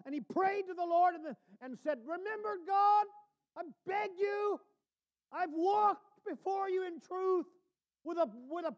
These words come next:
perfect heart. I've done that which is good." He's not saying, "Look at me, God."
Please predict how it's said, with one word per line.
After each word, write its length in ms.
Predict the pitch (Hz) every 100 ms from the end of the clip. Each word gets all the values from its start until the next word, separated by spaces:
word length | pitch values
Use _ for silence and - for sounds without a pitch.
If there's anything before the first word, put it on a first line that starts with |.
| -
perfect 380 | 370 370 370 220
heart. 300 | 302 349 359 - -
I've 280 | 302 330 220
done 260 | 359 392 392
that 160 | 381 359
which 200 | 349 330
is 180 | 285 -
good." 440 | 233 320 330 330 311 214 _
He's 160 | 262
not 180 | 233 233 -
saying, 180 | 202
"Look 140 | 208 202
at 100 | 214
me, 160 | 214 185
God." 300 | 202 202 196